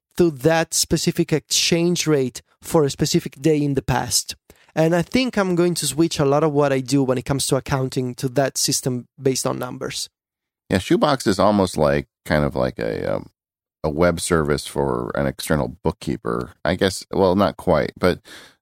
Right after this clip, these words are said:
Speaker 2: and, uh, and you can either, you can literally put them in a shoebox and mail them to 'em as the mail comes in,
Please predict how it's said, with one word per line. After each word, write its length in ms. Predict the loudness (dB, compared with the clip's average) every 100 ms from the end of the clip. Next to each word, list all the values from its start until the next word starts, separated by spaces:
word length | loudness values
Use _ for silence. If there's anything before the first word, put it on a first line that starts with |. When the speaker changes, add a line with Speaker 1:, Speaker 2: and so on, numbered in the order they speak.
| -6 -4 0
Speaker 2:
and, 300 | 2 4 4
uh, 220 | 4 4
and 200 | 2 2
you 120 | 2 2
can 160 | 2
either, 340 | 4 4 2 0
you 160 | 0
can 300 | 2 2 2 -2 -10 0
literally 400 | 2 4 4 2
put 220 | 0 2
them 160 | 2
in 60 | 2
a 60 | 2
shoebox 460 | 0 2 0 0
and 120 | 0
mail 220 | 4 4 2
them 160 | 0
to 120 | -4 -4
'em 160 | -2
as 200 | -2 -4
the 80 | -2
mail 240 | 2 2
comes 260 | 0 -4 -2
in, 260 | 0 0